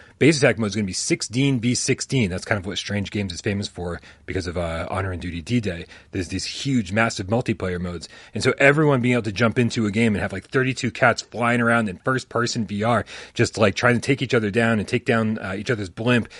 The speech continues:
and setting up turrets and the whole thing. Like, I think it's gonna be fucking chaotic.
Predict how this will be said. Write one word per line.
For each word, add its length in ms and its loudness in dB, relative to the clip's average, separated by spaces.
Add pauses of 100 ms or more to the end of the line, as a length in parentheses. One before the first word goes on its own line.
(120)
and 120 -4
setting 280 2
up 100 -4
turrets 380 0
and 100 -2
the 60 -2
whole 180 -2
thing. 220 -2
Like, 160 -6
I 80 -4
think 180 -2
it's 140 -4
gonna 140 2
be 180 -4 (400)
fucking 400 0
chaotic. 720 2